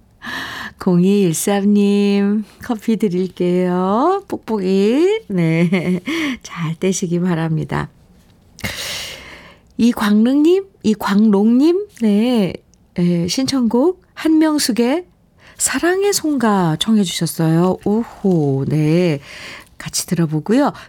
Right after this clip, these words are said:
배현영님께서는 권성희의 나 하나의 사랑 청해 주셨네요.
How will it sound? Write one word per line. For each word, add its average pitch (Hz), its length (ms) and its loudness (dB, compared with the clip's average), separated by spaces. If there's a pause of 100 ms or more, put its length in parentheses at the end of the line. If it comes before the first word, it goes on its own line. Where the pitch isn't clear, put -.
배현영님께서는 208 1600 2 (260)
권성희의 233 920 2 (280)
나 196 280 4
하나의 214 460 2
사랑 143 880 0
청해 180 280 0
주셨네요. 131 680 -4